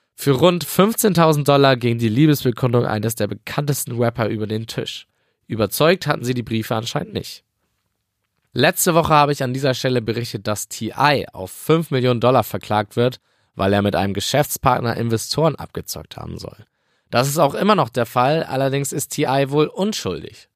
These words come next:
Sein Partner bei diesem Geschäftsmodell war wohl der Bösewicht und habe zum Ende hin sogar T Is Namen unerlaubt benutzt. Das sagt zumindest T Is Anwalt,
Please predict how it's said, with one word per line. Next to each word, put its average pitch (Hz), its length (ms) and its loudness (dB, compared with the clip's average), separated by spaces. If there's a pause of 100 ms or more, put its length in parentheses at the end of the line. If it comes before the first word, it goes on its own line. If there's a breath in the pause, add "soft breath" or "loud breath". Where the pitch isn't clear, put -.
(240)
Sein 120 240 0
Partner 175 380 4
bei 156 100 4
diesem 147 260 -2
Geschäftsmodell 131 800 0
war 107 160 0
wohl 113 120 2
der 107 100 2
Bösewicht 123 600 2 (280)
und 113 180 -4
habe 113 260 4
zum - 180 -8
Ende 131 240 0
hin 123 200 2
sogar 101 300 0
T 147 220 0
Is 113 280 0
Namen 120 380 0
unerlaubt 85 440 -8
benutzt. - 520 -12 (480)
Das - 180 -6
sagt 107 220 -2
zumindest 110 460 -4
T 120 80 0
Is 110 160 0
Anwalt, 156 480 2